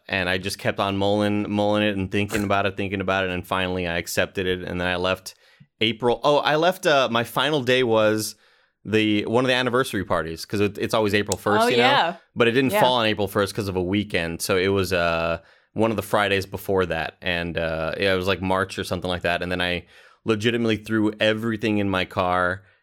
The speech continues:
Speaker 1: and just
Speaker 2: <laughs>
Speaker 1: drove to San Francisco. It was nuts.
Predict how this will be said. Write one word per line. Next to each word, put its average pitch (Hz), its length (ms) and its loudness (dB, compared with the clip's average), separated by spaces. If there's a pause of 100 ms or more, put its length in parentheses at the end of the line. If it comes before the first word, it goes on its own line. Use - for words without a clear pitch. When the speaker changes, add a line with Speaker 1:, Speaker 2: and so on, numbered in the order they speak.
Speaker 1:
and 90 160 -2
just - 220 2
Speaker 2:
<laughs> - 140 -16
Speaker 1:
drove 98 720 4
to 98 100 -4
San 92 260 -2
Francisco. 87 800 -4 (240)
It 90 60 -8
was 90 240 -8
nuts. 85 520 -6